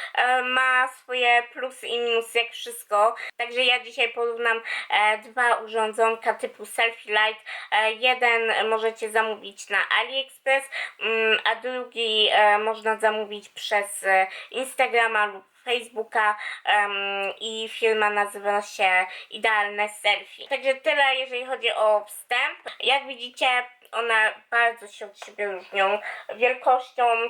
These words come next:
znacznie, e, opakowaniem również. I po kolei będę wam opowiadała o cechach obu urządzeń, mm, bo myślę, że takie porównanie, e, to jest super sprawa. Opakowania już wam pokazałam, ale nie pokazałam wam,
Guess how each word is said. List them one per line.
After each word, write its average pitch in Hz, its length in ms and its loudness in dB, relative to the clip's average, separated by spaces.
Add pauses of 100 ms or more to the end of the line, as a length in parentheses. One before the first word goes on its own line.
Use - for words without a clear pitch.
(1700)
znacznie, 196 720 0
e, 220 300 4
opakowaniem 247 760 0 (160)
również. 208 640 -2 (100)
I 247 100 -12
po 285 120 2
kolei 285 320 2
będę 269 240 -2
wam 262 200 2
opowiadała 240 760 2
o 226 80 2
cechach 233 460 -2
obu 220 240 0
urządzeń, 226 640 2 (340)
mm, 220 320 0
bo 220 280 6
myślę, 220 340 -2
że 208 120 -8
takie - 240 -10
porównanie, 214 840 2 (280)
e, 208 140 2
to 214 100 -2
jest 208 200 -4
super 226 280 0
sprawa. 180 540 0 (260)
Opakowania 277 640 2
już 269 100 0
wam 262 280 0
pokazałam, 226 680 2
ale 247 180 0
nie 254 200 0
pokazałam 247 540 0
wam, 240 240 -2